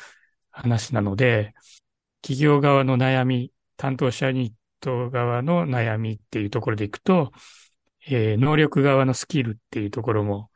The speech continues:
大いに出てきてたりして、能力、スキルっていうところとコンディションっていう掛け算でパフォーマンスになるよって言いながらも、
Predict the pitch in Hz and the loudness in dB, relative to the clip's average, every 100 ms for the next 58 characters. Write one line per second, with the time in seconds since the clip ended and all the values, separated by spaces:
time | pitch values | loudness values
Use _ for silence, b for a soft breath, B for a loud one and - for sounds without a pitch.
0 | B B B _ 165 151 117 101 117 107 | B B B _ 4 6 4 2 -2 -6
1 | 107 - 120 107 104 104 - 160 127 107 | -10 -4 -2 0 -2 -4 -2 -2 -2 -6
2 | B B - _ _ _ 196 151 156 156 | B B -20 _ _ _ -2 2 2 2
3 | 156 - 165 156 151 160 349 - _ - | 0 -2 0 2 2 0 -4 -14 _ -14
4 | - - - 165 127 - 120 107 123 131 | -12 -12 -6 -4 -4 -6 -6 -4 -4 -2
5 | 120 117 151 123 147 143 143 143 127 107 | -2 0 -2 0 2 2 2 0 -2 -2
6 | - 110 104 104 - 123 131 135 123 135 | -6 -8 -6 -8 -6 -2 0 2 2 0
7 | - 127 131 131 123 127 123 127 127 147 | 0 0 2 0 0 -2 0 0 0 -2
8 | - 113 110 117 123 120 117 120 139 156 | -6 -8 -4 -4 -2 0 0 0 0 -2
9 | 143 | -4